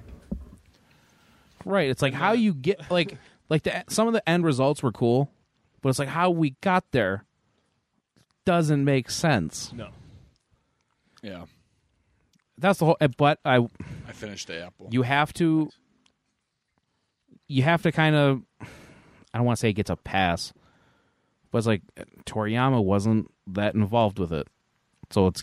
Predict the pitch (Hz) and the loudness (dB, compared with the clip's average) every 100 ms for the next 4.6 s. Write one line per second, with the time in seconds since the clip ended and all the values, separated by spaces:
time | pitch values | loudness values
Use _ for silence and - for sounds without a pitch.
0 | 104 101 98 101 - - - - - - | 0 2 2 -2 -6 -8 -10 -10 -10 -14
1 | - 95 80 85 - 104 101 - _ _ | -4 -2 0 -2 -4 -4 -4 -8 _ _
2 | _ _ _ _ _ _ _ _ _ _ | _ _ _ _ _ _ _ _ _ _
3 | _ _ _ _ _ _ _ 117 98 120 | _ _ _ _ _ _ _ 0 2 2
4 | 104 101 95 110 101 107 | 2 2 2 2 2 -6